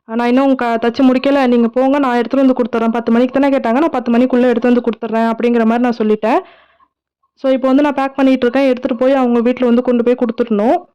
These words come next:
இந்த மாதிரி vlog உங்களுக்கு பிடிச்சிருக்கா இல்லையா அப்படிங்கிறத கமெண்ட்ல சொல்லுங்க. மறக்காம லைக் பண்ணிடுங்க. எல்லாருமே மிஷினை வாங்கி போட்டுட்டு சோம்பேறி மாதிரி எனக்கு வந்து தைக்க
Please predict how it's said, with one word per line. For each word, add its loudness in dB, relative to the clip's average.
இந்த 0
மாதிரி 2
vlog 0
உங்களுக்கு 0
பிடிச்சிருக்கா 0
இல்லையா 2
அப்படிங்கிறத 0
கமெண்ட்ல 0
சொல்லுங்க. 0
மறக்காம -2
லைக் 2
பண்ணிடுங்க. 0
எல்லாருமே 2
மிஷினை 2
வாங்கி 2
போட்டுட்டு 0
சோம்பேறி 0
மாதிரி 0
எனக்கு 2
வந்து 2
தைக்க 0